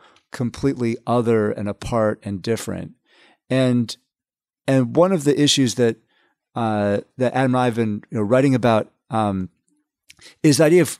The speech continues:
the categorization that we often do.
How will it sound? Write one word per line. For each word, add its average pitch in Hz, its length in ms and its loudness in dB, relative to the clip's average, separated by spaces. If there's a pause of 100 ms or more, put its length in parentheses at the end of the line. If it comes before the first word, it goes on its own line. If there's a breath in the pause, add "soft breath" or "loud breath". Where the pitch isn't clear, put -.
the 131 200 0
categorization 139 800 2
that 110 160 -4
we 107 180 -2
often 98 380 -4
do. 82 400 -6